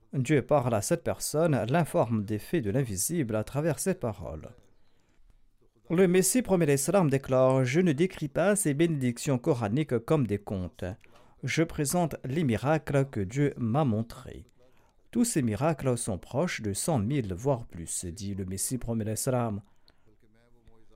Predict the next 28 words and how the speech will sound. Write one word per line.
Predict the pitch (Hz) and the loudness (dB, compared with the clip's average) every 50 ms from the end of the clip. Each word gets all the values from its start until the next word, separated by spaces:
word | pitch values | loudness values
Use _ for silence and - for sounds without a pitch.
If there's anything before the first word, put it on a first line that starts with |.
| - - - | -20 -14 -4
Dieu | - 165 156 185 233 220 | -2 0 2 4 6 6
annonce | 180 185 208 220 214 202 - - | 6 6 6 6 6 4 4 2
dans | 143 165 165 | 2 4 4
le | 156 151 | 6 4
Saint-Coran | 143 - 202 208 202 180 156 139 156 160 165 165 | 4 4 2 2 4 4 4 4 6 4 4 4
que | - 156 | 4 2
quiconque | 151 - - 202 196 - 208 196 156 156 143 | 0 2 0 -2 0 2 2 2 2 0 -2
suivra | - - 208 196 151 139 139 143 135 135 | -2 0 0 0 0 0 0 0 0 2
ses | - - 214 202 | 2 2 2 2
paroles | - 151 139 139 165 185 190 165 147 | 4 2 2 4 4 4 4 4 4
croira | 147 - - - 151 151 135 131 127 117 | 0 -2 0 2 2 2 2 2 2 2
non | 113 127 180 233 240 | 4 4 6 4 4
seulement | - - - 190 165 151 139 135 127 - - | 4 4 2 2 2 4 4 4 2 2 2
aux | 185 | 2
miracles | 175 147 131 120 - 151 131 113 - 110 104 107 | 2 4 2 2 2 2 0 0 0 0 -2 0
de | 160 190 | 0 -2
ce | 185 - - | -2 -2 -4
livre, | 92 85 110 151 165 147 131 127 101 | -4 -4 -2 -2 -2 -2 -2 -4 -4
mais | 101 95 | -4 -4
recevra | 87 - 143 160 - - 131 101 101 - 87 82 | -2 -2 -2 -2 -2 -2 -4 -4 -4 -4 -6 -6
aussi | 90 - - - - 151 110 | -6 -6 -6 -4 -4 -4 -2
d'autres | 113 151 170 175 - - 110 | 0 0 0 0 -2 -6 -8
miracles. | 98 90 - - 65 - - - - - 69 - - _ _ _ _ _ _ _ _ _ _ - - - _ _ _ _ _ _ _ - | -8 -8 -10 -12 -14 -16 -16 -16 -14 -14 -14 -14 -16 _ _ _ _ _ _ _ _ _ _ -20 -20 -20 _ _ _ _ _ _ _ -8
Le | 120 107 87 - | -6 -6 -6 -6
Messie | 90 92 92 - - - 113 | -6 -6 -6 -4 -4 -4 -6
promet | - - 113 107 101 98 | -6 -6 -6 -6 -6 -6
l'islam | 107 104 - - 143 143 143 143 - - | -6 -6 -4 0 2 2 2 2 0 0
ajoute : « | 147 147 139 - 156 156 151 - | -2 -2 -2 -2 -2 -4 -2 -2